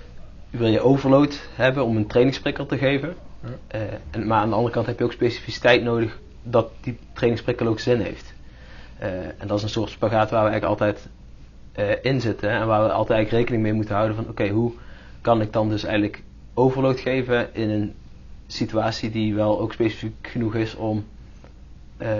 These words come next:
Speaker 1: transfer
Speaker 2: Ja.
Speaker 1: te geven.
Speaker 2: In de vorige workshop, in de level twee, had, eh, Diederik het over de specificiteitsfilter. Ehm,
Speaker 1: Ja.
Speaker 2: is dat ook iets dat je gebruikt om,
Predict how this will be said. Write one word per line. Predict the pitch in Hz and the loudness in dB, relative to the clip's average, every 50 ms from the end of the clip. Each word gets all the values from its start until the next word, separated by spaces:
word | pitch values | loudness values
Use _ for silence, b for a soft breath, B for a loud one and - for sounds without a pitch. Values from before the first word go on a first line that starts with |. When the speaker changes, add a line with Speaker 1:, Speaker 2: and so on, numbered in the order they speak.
| 104 104 - | -2 -4 -2
Speaker 1:
transfer | - 127 127 123 - - 98 95 - - - - - | 2 2 2 2 0 -6 -10 -10 -10 -12 -18 -16 -14
Speaker 2:
Ja. | 123 123 120 - - - - - - - - | -14 -14 -14 -16 -18 -18 -20 -20 -20 -20 -18
Speaker 1:
te | - - 101 | -10 -8 -6
geven. | 98 92 90 92 - - - - - - - | -6 -6 -6 -8 -10 -12 -14 -16 -16 -12 -8
Speaker 2:
In | 139 131 | -8 -6
de | 123 127 131 131 123 | -4 -4 -4 -4 -4
vorige | 113 - 151 151 151 151 160 | -2 2 4 4 4 6 6
workshop, | 156 156 156 147 143 151 151 - - - 170 170 - | 6 6 6 6 4 2 2 2 0 -4 -2 -2 -2
in | 151 | -4
de | 135 131 | -4 -2
level | 135 131 127 131 127 | -2 -2 -2 -4 -6
twee, | - - - 151 156 156 | -6 -4 0 0 0 2
had, | 139 143 139 - 143 | 0 -2 -4 -4 -6
eh, | 135 127 131 131 131 127 127 127 | -4 -2 -2 -4 -4 -6 -8 -8
Diederik | - 139 143 147 151 | -8 -6 -4 -6 -6
het | - - - | -6 -6 -4
over | 143 131 127 123 120 | -4 -4 -4 -4 -4
de | 127 131 131 135 135 | -4 -4 -4 -4 -4
specificiteitsfilter. | - - - - 139 - - - 147 139 - - 139 - - 147 156 170 - - - - - - - - - 175 170 - - - - - - - B B B B B B B B B B - 147 | -6 -8 -8 -8 -8 -8 -10 -12 -12 -12 -10 -10 -12 -8 -4 -4 -4 -4 -6 -8 -10 -10 -10 -12 -8 2 2 2 2 2 -8 -8 -8 -12 -14 -16 B B B B B B B B B B -14 -10
Ehm, | 131 120 123 123 120 123 123 120 120 120 113 | -10 -8 -8 -8 -8 -8 -8 -8 -8 -2 0
Speaker 1:
Ja. | 117 - - | -2 -2 -2
Speaker 2:
is | - 127 | -4 -4
dat | 135 147 | -2 -2
ook | 151 - | -2 -2
iets | 165 156 - | -4 -6 -2
dat | 156 156 156 | -2 0 2
je | 160 160 151 | 2 2 0
gebruikt | 143 139 143 139 156 165 170 - - - - | -2 -4 -4 -4 -4 -4 -4 -8 -10 -12 -8
om, | - 160 156 156 151 151 | -4 0 2 2 2 0